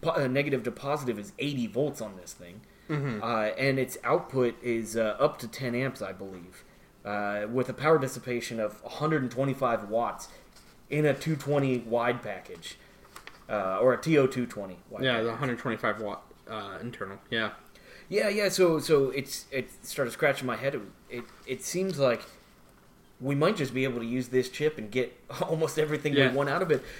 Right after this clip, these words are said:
Speaker 1: 'Cause, like I said, it works like a regular op amp, so you can just apply feedback and get gain right from
Speaker 2: Right
Speaker 1: the
Speaker 2: there.
Speaker 1: output.
Speaker 2: Mm-hmm.
Speaker 1: Yeah.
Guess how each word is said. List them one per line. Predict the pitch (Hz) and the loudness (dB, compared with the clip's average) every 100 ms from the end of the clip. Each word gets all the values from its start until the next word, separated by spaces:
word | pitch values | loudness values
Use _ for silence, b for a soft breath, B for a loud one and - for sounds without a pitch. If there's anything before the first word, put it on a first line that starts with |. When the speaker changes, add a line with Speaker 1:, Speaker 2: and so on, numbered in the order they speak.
| - | 4
Speaker 1:
'Cause, | 190 170 | 4 4
like | 151 139 | 4 4
I | 139 | 4
said, | - 160 | 2 2
it | |
works | 127 151 165 | 4 4 2
like | 131 | 2
a | |
regular | 120 127 131 110 | 4 4 4 0
op | - 277 123 | 0 -2 -4
amp, | 120 120 | -6 -4
so | 120 117 113 B B | 0 0 -2 B B
you | 131 139 | 0 2
can | 151 | 2
just | 139 135 - - | 2 0 -2 -8
apply | 113 120 107 | -4 -2 -2
feedback | - 117 117 127 127 123 | -2 -2 0 0 -2 -8
and | 113 | -4
get | 123 117 | -6 -2
gain | 127 139 123 113 110 - | 0 2 0 -2 -8 -8
right | 113 131 131 | -2 -2 0
from | 139 | 2
Speaker 2:
Right | 135 | 4
Speaker 1:
the | 120 | 6
Speaker 2:
there. | 127 117 | 6 6
Speaker 1:
output. | - 113 104 | 4 -2 -6
Speaker 2:
Mm-hmm. | 120 | 0
Speaker 1:
Yeah. | 147 151 | 2 2